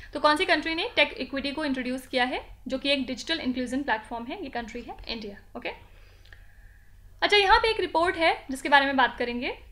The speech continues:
इस रिपोर्ट का नाम है Scorching Divide, How Extreme Heat Inflames Gender Inequalities in the Health and Income, और ये रिपोर्ट जारी करी है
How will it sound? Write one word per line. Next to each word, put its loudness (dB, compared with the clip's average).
इस -2
रिपोर्ट 2
का 4
नाम 4
है -4
Scorching -4
Divide, 4
How 10
Extreme -4
Heat -4
Inflames 0
Gender 0
Inequalities 0
in -6
the -4
Health -2
and -6
Income, -2
और 6
ये 2
रिपोर्ट 0
जारी 4
करी 0
है -4